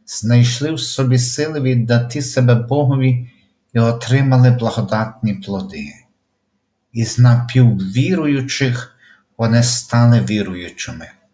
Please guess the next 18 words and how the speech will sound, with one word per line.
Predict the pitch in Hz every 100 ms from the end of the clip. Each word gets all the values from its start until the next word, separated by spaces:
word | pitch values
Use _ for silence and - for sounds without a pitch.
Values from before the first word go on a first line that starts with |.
| _ _ _ _ _ _
Знаходячись | - 120 120 120 123 123 - 156 -
на | 127
порозі | 120 - 139 131 120
смерті, | - - 120 127 120 - - 90 80 _ _ _ _
вони | 107 117 139
змогли | 135 131 123 120 131
не | 123 123
лише | 120 120 - 165
повернутися | 165 - 117 110 110 123 117 123 - 107
до | 101 101
земного | 107 113 127 139 117
життя, | 104 101 95 - 117 95 - _ _ _ _ _ _ _ -
але | 117 113 123 120
ще | - - 127 123
і | 123
придбати | - 113 104 98 123 123 110
життя | 98 104 95 - 95 92
вічне. | 85 - - - 113 -